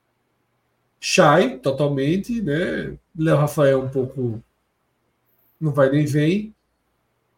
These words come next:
Essa questão de arrumar um destino pra Castilho, né? Aqui no chat falaram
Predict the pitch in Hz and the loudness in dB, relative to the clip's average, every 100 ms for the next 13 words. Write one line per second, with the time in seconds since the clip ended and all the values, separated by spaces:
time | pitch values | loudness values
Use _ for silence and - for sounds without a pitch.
0 | _ _ - 165 202 196 175 185 175 160 | _ _ -8 -4 -2 0 0 0 2 2
1 | 170 170 165 156 - - 180 196 170 147 | 2 2 2 0 -4 -4 -2 0 0 0
2 | 143 143 - 170 202 180 139 151 156 156 | -2 -4 -4 0 2 2 0 -2 -2 -2
3 | 147 - 147 - 147 135 135 127 113 | -2 -2 -2 0 0 2 2 0 -4